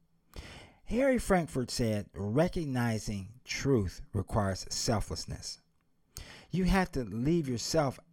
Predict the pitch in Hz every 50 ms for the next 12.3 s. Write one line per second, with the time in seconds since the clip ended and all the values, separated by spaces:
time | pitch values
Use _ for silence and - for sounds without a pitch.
0 | _ - 139 135 165 143 113 92 92 101 98 - - - 120 113 110 113 120 117
1 | - - 104 95 - - - 127 127 127 131 135 135 127 113 117 120 117 113 110
2 | 110 104 - - - - - _ _ - 117 110 104 - - - 151 151 143 131
3 | 120 104 98 - - - - - 107 117 113 - 117 113 110 - - _ _ -
4 | - 123 117 117 113 101 117 113 110 - - 147 - 170 135 117 113 - - -
5 | - _ _ _ _ _ _ _ _ _ - - - - - - - 131 160 202
6 | 247 - - - 233 190 175 170 156 131 107 98 113 151 180 143 110 104 92 -
7 | - 104 98 87 - - _ _ _ _ _ _ _ _ _ _ _ _ _ _
8 | _ _ _ _ _ _ _ _ _ _ _ _ _ _ _ - 101 101 - -
9 | - 135 123 104 101 117 160 208 - - - 90 85 82 78 80 80 73 76 76
10 | 76 85 - - _ _ _ _ _ _ _ _ _ - - - _ _ - -
11 | 120 104 98 135 139 135 117 104 98 90 107 127 139 143 - - 95 85 - 85
12 | 82 85 80 76 73 71